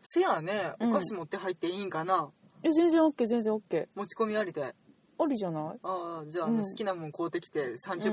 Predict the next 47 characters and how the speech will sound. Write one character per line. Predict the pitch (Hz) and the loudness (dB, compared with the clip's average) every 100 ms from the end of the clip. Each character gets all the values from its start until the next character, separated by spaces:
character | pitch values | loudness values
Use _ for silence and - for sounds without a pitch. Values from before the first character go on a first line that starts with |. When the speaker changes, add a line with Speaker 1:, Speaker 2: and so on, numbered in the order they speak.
| 185 | 2
Speaker 1:
分 | 226 | 0
間 | 196 165 | 2 0
で | 151 | -2
食 | - - | -4 0
い | 190 | 2
切 | 220 | 6
れ | 202 | 8
る | 202 | 8
量 | 214 214 | 8 6
な | 170 196 | 6 2
っ | |
つ | - 208 | -2 -6
っ | |
て。 | - | 0
Speaker 2:
そ | 294 | 0
う。 | - - - - - - - | 0 -8 -18 -20 -20 -6 0
<laughs> | 403 - 906 - - | 0 4 4 4 2
な | 220 | 6
ん | 381 659 - | 8 8 6
か | 285 | 6
発 | 262 311 - | 6 2 4
想 | 285 269 | 6 8
が | 254 | 8
さ、 | 240 | 6
私 | 202 302 - 349 339 339 | 6 6 6 6 6 8
が | 339 | 8
見 | 349 381 | 8 6
た、 | 233 208 170 - 180 | 8 10 8 4 -6
そ | - | -6
の | 208 | 0
写 | 294 254 | 0 2
真 | 262 247 | 2 4
で | 226 | 6
は、 | 175 185 165 | 8 6 6
Speaker 1:
う | 170 | 0
ん。 | 160 - - | -6 -10 -2
Speaker 2:
結 | 294 - | 0 2
構 | 214 | 4
こ | 190 | 4
う | |
優 | 208 269 208 | 6 6 6
雅 | 170 | 4
に、 | 185 196 170 | 2 0 0
Speaker 1:
う | 160 | -2
ん。 | 151 | -2
Speaker 2:
あ | 190 | -2
の | 180 170 170 165 165 165 165 165 | 0 0 0 2 2 2 2 2